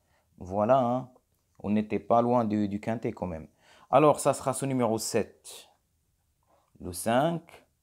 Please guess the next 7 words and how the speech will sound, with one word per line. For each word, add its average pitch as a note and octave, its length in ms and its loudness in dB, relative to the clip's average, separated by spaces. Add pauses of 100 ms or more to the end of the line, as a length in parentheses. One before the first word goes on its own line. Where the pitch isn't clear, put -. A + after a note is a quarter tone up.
(480)
pour F#2+ 160 -6
notre G2 240 -6
formule, G#2 560 -4
le F#2+ 240 -6
deux, D3+ 520 -2 (720)
le F2+ 160 -10
treize, A#2+ 800 -2